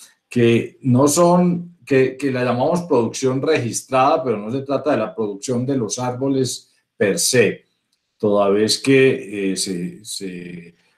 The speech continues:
construye este número a través de un mo-, model, llamado modelo de caja negra,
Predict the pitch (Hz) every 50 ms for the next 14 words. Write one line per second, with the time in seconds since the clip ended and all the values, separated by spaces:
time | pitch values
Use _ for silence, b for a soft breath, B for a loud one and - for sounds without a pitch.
0 | _ _ - 107 101 - - - - 143 135 127 127 127 123 135 143 139 135 127
1 | 117 107 - - 139 127 120 117 113 120 135 131 113 92 - 98 92 90 90 92
2 | 104 113 113 117 120 120 117 120 120 113 123 113 113 117 117 113 107 101 101 98
3 | 104 95 92 95 98 104 107 107 113 117 120 120 120 120 120 120 117 120 113 98
4 | - - - 95 - - 117 117 117 120 113 98 95 90 85 87 -